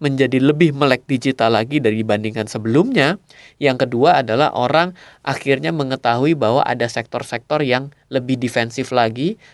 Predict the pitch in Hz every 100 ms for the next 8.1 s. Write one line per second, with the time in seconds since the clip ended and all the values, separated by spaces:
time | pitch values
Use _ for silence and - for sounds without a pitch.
0 | - 127 117 120 156 175 131 139 170 135
1 | 127 147 139 135 156 139 135 120 - 117
2 | 147 139 120 117 113 117 110 110 110 107
3 | 95 _ - - - 123 113 123 - 123
4 | 143 220 - - _ _ - - 240 233
5 | 202 175 165 147 147 139 139 147 214 -
6 | 147 151 147 _ 139 131 123 175 135 127
7 | 120 170 170 135 160 156 123 127 127 117
8 | -